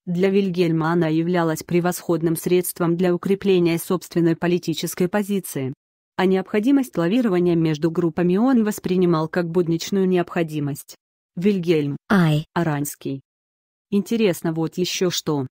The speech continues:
Speaker 1: несмотря на оппозиционные настроения и подготовку к полноценным военным действиям, изначально Вильгельм не питал иллюзий насчёт получения абсолютной монархии в Нидерландах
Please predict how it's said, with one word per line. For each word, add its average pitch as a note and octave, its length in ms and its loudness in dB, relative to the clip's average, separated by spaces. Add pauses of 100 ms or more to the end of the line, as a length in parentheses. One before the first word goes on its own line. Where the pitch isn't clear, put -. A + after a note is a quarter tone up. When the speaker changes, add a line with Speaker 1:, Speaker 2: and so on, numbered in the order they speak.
(160)
Speaker 1:
несмотря G3+ 600 2
на F#3 140 4
оппозиционные F#3 840 2
настроения E3+ 880 0
и A3 80 -2
подготовку G3+ 680 -2
к - 100 -18
полноценным D#3+ 680 -2
военным D#3 500 0
действиям, C#3 600 -4 (180)
изначально F3 680 0
Вильгельм D#3 520 0
не F#3+ 140 0
питал F3+ 400 -2
иллюзий F3+ 540 0
насчёт F3 480 -2
получения F#3+ 680 0
абсолютной E3+ 680 -2
монархии F3 560 0
в D#3 60 0
Нидерландах F3 680 0